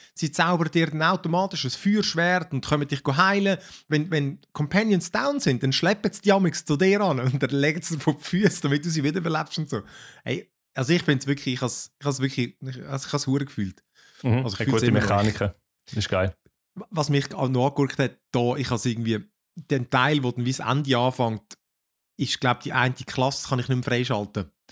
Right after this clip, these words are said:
Speaker 1: Einfach, weil ich hab nachgeschaut, wo sie wär, und dort ist bei mir <laughs> einfach nichts mehr.
Speaker 2: Ah.
Speaker 1: Und, äh, das ist irgendwie schade. Ich hätte den, ich hätte den Magic Archer hätte ich hure gern gehabt. Aber ich glaub, ich kann den nicht mehr holen. Ich kann jetzt den,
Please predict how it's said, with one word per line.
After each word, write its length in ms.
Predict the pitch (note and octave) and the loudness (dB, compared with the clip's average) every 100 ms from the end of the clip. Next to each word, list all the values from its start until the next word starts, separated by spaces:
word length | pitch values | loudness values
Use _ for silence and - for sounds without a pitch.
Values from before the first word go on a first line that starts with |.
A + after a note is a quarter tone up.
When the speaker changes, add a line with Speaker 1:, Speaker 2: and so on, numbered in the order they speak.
| _ _ | _ _
Speaker 1:
Einfach, 220 | A#2+ A#2 - - | -10 -10 -12 -2
weil 220 | C3 A#2 D3+ | -2 -2 -2
ich 80 | C3+ | 0
hab 80 | |
nachgeschaut, 380 | C3+ E3+ E3+ B2+ | 0 2 0 0
wo 80 | C3+ | -2
sie 240 | - B2+ B2 | -2 0 2
wär, 340 | D3+ B2 C#3+ - _ _ _ | 4 2 0 -4 _ _ _
und 80 | B2 _ - | -14 _ -2
dort 140 | C3+ | -2
ist 160 | C3+ - | -2 -6
bei 80 | B2 | -2
mir 120 | B2 | 0
<laughs> 80 | B2 | 0
einfach 220 | B2+ - | -2 -2
nichts 300 | C#3 C3+ C#3 | 0 0 -2
mehr. 180 | B2+ B2 - - - - - _ - | -2 -2 -2 -16 -20 -20 -20 _ -2
Speaker 2:
Ah. 120 | C3 | 0
Speaker 1:
Und, 180 | A#2 A2+ | 0 0
äh, 280 | A2 G#2 C#3 - _ _ _ _ | -2 -2 -6 -10 _ _ _ _
das 100 | - | -6
ist 80 | C3 | -2
irgendwie 160 | D3 | 0
schade. 340 | C3+ C#3 B2 A#2 | 2 2 2 0
Ich 80 | |
hätte 220 | C3 B2 B2+ | -4 -4 -4
den, 260 | A#2 A#2 | -4 -4
ich 140 | B2+ B2+ | -4 -6
hätte 180 | G#2 A2+ | -4 -4
den 140 | A2+ | -2
Magic 380 | A#2 A#2+ - - | -2 -2 -6 -4
Archer 400 | G#2+ B2+ - A#2+ | 0 0 0 -2
hätte 160 | B2 | -2
ich 60 | B2 | -2
hure 140 | B2+ | -2
gern 260 | B2 A2+ A2+ | -2 -2 -4
gehabt. 300 | A#2 G2+ F#2 _ - - _ _ - | -4 -4 -6 _ -20 -20 _ _ -12
Aber 120 | A2 | -12
ich 80 | G2 | -8
glaub, 120 | A#2 | -6
ich 80 | G#2 | -6
kann 80 | G#2 | -4
den 120 | G2+ | -2
nicht 100 | G#2 | -4
mehr 120 | G2 | -4
holen. 280 | G2 G2 F#2+ _ _ _ | -8 -8 -10 _ _ _
Ich 100 | - | -8
kann 120 | A2+ A#2 | -6 -4
jetzt 240 | A#2 - | -6 -8
den, 320 | A2 G2+ G2 | -6 -4 -6